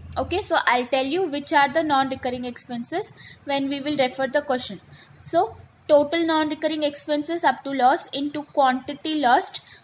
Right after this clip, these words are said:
divide by quantity sent minus if there are any returns. So when we will simplify this, we'll get certain value.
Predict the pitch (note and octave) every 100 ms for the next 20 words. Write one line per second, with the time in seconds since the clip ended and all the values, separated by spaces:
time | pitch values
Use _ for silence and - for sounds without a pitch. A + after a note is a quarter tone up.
0 | _ B3 C#4 C4+ C4+ C4+ F4 - C4+ C4+
1 | B3+ D4+ D#4 - C4+ D4 G#4 E4 C4+ B3+
2 | A#3 A#3+ E4 - - C4+ C#4 - C4 B3+
3 | B3+ A#3 B3 D#4+ C#4 A#3+ F3+ F3+ - -
4 | - - - C4+ C#4+ C#4 D4 D4 D#4+ D#4
5 | D#4 D4 D4 D#4 C#4+ D4+ G#4 D#4 D4+ C4+
6 | C4+ - C4+ B3 C#4 C#4 A3+ F3+